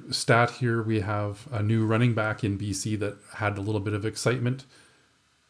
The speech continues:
Sean Shivers came in, uh, in injury relief as running back and, uh, had fourteen carries for sixty-three yards. Longest run was eighteen. He had a little bit of razzle-dazzle, and we'll see what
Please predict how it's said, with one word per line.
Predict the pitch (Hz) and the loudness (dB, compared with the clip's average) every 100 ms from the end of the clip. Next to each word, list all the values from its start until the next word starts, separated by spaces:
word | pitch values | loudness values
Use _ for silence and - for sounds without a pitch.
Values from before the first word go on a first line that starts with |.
| _ - | _ -8
Sean | - 117 110 | 2 2 2
Shivers | 123 110 117 117 | 2 0 2 0
came | - 117 110 | 0 0 2
in, | 110 127 123 | 2 0 -2
uh, | 117 110 117 | -8 -10 -6
in | 110 | -2
injury | 113 107 117 | 0 0 0
relief | 107 101 123 135 | 0 2 2 2
as | 110 | 0
running | 120 131 | 2 2
back | 127 175 - | 2 -2 -2
and, | 98 98 95 | -2 -2 -6
uh, | 113 107 101 98 - 107 | -10 -8 -8 -8 -8 -4
had | 104 | -4
fourteen | - 123 - 113 | -2 -2 -2 -4
carries | 113 104 107 | -2 -2 -2
for | 113 | -4
sixty-three | - - 123 131 117 | -6 -6 -6 -4 -2
yards. | 107 104 110 110 - - - - _ _ - | 0 2 2 0 -8 -16 -20 -20 _ _ -2
Longest | 117 135 135 139 | 4 6 4 4
run | 120 | 0
was | 117 113 | 0 -2
eighteen. | 127 127 - 139 143 | -2 -2 4 6 6
He | 117 | 4
had | 107 113 | 2 -2
a | |
little | 107 120 117 | -2 -2 0
bit | 113 | 0
of | 113 107 - - _ _ _ | 0 -2 -6 -20 _ _ _
razzle-dazzle, | 120 117 120 117 107 110 131 151 139 | 0 2 4 2 2 2 4 4 4
and | 101 98 95 | 2 0 -4
we'll | 98 101 | -4 -4
see | - 120 | -4 -4
what | 107 107 - | -2 -4 -6